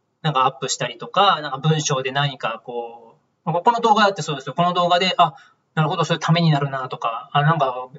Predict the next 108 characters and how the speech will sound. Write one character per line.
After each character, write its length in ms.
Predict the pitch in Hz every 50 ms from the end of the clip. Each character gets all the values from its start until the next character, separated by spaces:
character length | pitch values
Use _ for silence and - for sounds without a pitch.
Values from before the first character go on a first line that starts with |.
| _ -
勉 160 | - 156 151
強 80 | 156 156
に 40 |
な 80 | 151 151
っ 60 | 151
た 80 | - 135
な 140 | 120 117 120
と 80 | -
か、 160 | - 117 123 139
そ 100 | 151 220
れ 40 | 226
何 220 | 247 269 302 302
で 80 | 302 320
も 120 | 294 285
い 60 | 285 277
い 40 |
ん 100 | 240 190
で 80 | 165 147
す 180 | 143 - - 127
よ。 140 | 107 - _ _ _ _ _ _ -
何 260 | 220 262 277 285 285
で 100 | 277 277
も、 80 | 277 277 269 269 262 254 - _ - - - - _ _ _ _ _ _ _ -
だ 80 | 269 285
か 60 | 262
ら 20 |
こ 100 | - 294
れ 60 | -
も 100 | 339 339
な 60 | 339 320
ん 40 | 311 311
か 80 | 247 190
趣 240 | 185 - - - 240
味 120 | 226 190
み 100 | 170 160
た 120 | 147 139 135
い 20 |
な 120 | 131 131
こ 200 | 135 - - -
と 80 | 175 196
か 80 | 170 151
も 80 | 143
し 140 | - - 151
れ 60 | 143
な 80 | 143 131
い 20 |
で 60 | -
す 80 | - -
よ 60 | 127
ね。 180 | 151 170 185 - _ _ _ _ _ -
だ 80 | 254
か 0 |
ら 60 | 254 -
こ 80 | -
れ 80 | 302 311
も、 100 | 320 320
こ 200 | - _ - 226
う 20 | 349
い 20 |
う 40 | 349
の 60 | -
も 40 | -
気 140 | - - 285
を 60 | 294
つ 80 | 294
け 80 | - 311
な 80 | 294 226
き 60 | 170
ゃ 20 |
い 20 | 151
け 80 | 156
な 80 | 147 143
い 160 | 151 151 151 - _ _ _ -
の 100 | 160 151
は、 80 | 202 240
や 160 | 233 170 156
っ 40 | - - - - - - - _ _ -
ぱ 100 | 226 220
人 220 | 208 - - 339
を 60 | 330
傷 220 | 320 - 285 294 294
つ 80 | 294
け 100 | - 320
る 80 | 262 220
こ 120 | - -
と 80 | 160 165
も 200 | 151 139 139 135
た 100 | - 165
ま 100 | 165 180
に 120 | 180 180 175
言 100 | 170 160
っ 20 |
ち 160 | 151 - -
ゃ 60 | 233
う 60 | 220 214
か 80 | 180
も 80 | 156 143
し 120 | - -
れ 60 | 151
な 120 | 151 156 151
い 40 | 135
じ 80 | 131
ゃ 20 | 117
な 60 | 110
い 20 |
で 40 | 107
す 80 | - -
か。 120 | - -